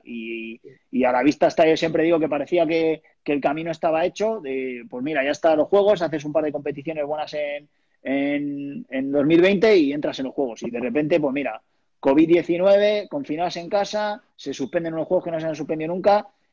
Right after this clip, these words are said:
y ahora hay que, sí, que está clasificado, pero hay que,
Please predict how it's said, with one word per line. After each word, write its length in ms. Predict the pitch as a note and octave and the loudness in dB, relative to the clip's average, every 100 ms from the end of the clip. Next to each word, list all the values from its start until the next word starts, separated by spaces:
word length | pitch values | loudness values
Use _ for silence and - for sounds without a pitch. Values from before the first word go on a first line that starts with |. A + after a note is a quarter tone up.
| - | -2
y 160 | B2 | 2
ahora 180 | C3+ D3+ | 4 4
hay 60 | D#3+ | 4
que, 140 | F3 E3 - D3+ C#3 | 2 0 -6 -14 -14
sí, 300 | - F3 D3+ | 2 2 2
que 220 | - A2 | -6 -14
está 200 | A2+ D3 | -8 -4
clasificado, 460 | D#3 D#3 D3 D#3 E3+ | -2 -2 0 0 0
pero 160 | D3+ | 0
hay 100 | B2+ | -2
que, 320 | C3+ F3 E3+ | 0 2 2